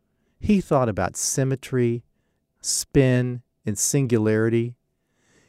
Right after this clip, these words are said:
He thought about escape velocity. He remembered the parting of the air. He didn't see the next pitch either,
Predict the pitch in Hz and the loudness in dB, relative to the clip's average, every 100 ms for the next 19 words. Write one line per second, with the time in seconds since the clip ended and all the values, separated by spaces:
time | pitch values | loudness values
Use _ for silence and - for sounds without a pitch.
0 | - 220 - 165 147 127 113 107 104 - | 2 2 4 4 4 2 0 -2 -2 -2
1 | - - 120 113 - 107 101 101 101 117 | 0 2 2 2 -2 -2 0 0 -2 -4
2 | 107 107 107 _ _ _ _ _ - 208 | -2 -2 -4 _ _ _ _ _ 4 6
3 | 190 147 139 131 104 - - 123 127 127 | 6 4 2 2 -2 -6 -2 0 2 0
4 | 117 107 104 98 98 104 107 117 _ _ | -2 -2 -4 -2 -2 -2 -4 -8 _ _
5 | _ _ _ _ - 233 233 185 156 - | _ _ _ _ 4 6 8 4 0 -2
6 | 165 147 117 113 117 - - - 127 107 | -2 0 -2 -2 -2 -4 -14 -6 -2 -2
7 | - 131 110 104 98 98 | -4 -4 -2 0 -2 -4